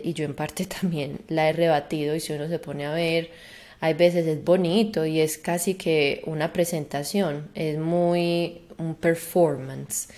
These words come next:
no sé decir bien la, <laughs> no, no viene la palabra para mí en este momento en español, pero es, sí, es como más que todo un show y es precioso, no es que uno no vaya a decir, hay veces uno ve unas personas, pero es, están haciendo ballet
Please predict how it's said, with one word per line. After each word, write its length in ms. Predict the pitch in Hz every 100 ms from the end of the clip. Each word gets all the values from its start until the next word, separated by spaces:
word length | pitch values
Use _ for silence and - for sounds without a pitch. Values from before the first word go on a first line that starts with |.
| -
no 340 | 143 147 139 139 _
sé 140 | - 139
decir 260 | 147 151
bien 180 | 143 143
la, 80 | 139
<laughs> 60 | 233
no, 120 | 165 - 247
no 100 | 226
viene 400 | 214 233 247 208
la 200 | 226 202
palabra 520 | - 175 175 170 175 170
para 200 | 170 151
mí 120 | 165
en 100 | 165
este 240 | 170 175
momento 380 | 165 160 160 156
en 60 | 151
español, 540 | 165 - 147 190 170
pero 160 | 170 160
es, 260 | 151 151 - - - - -
sí, 320 | - 226 180
es 140 | 170
como 640 | - 190 190 170 156 147 160 - - - -
más 200 | 196 202
que 100 | 208
todo 220 | 208 202
un 80 | 208
show 280 | 240 247
y 120 | 202 160
es 240 | 160 - - - - - -
precioso, 600 | 170 175 254 262 202 170
no 80 | 156
es 120 | 151
que 100 | -
uno 200 | 170 170
no 120 | 170
vaya 220 | 170 165
a 40 | 160
decir, 200 | 185 185
hay 80 | 143
veces 340 | 156 165 175
uno 220 | 175 175
ve 100 | 180
unas 220 | 170 175
personas, 440 | 175 156 196 196 190
pero 220 | 160 139
es, 260 | 127 - - - -
están 220 | - 139
haciendo 340 | 139 160 160
ballet 440 | 160 165 196 185